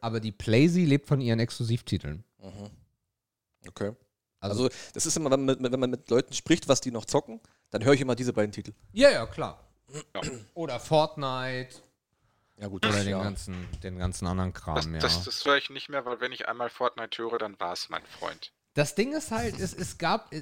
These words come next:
Speaker 1: wenn man so, wenn man zurück so in unsere Jugend, äh, denkt, dann gab es im Multiplayer-Bereich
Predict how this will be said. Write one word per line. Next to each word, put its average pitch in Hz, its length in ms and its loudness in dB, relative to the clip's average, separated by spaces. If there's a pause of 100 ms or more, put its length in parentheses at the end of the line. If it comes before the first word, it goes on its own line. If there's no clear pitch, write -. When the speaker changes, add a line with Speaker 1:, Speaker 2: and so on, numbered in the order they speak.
(100)
Speaker 1:
wenn 170 140 4
man 185 180 4
so, 170 180 4
wenn 170 120 6
man 180 160 2
zurück 170 380 2
so 170 180 6
in 147 180 2
unsere 175 540 6
Jugend, 190 680 2
äh, 160 240 6
denkt, 156 580 2
dann 135 180 2
gab 139 260 2
es 156 200 -6
im 143 80 0
Multiplayer-Bereich 143 1160 6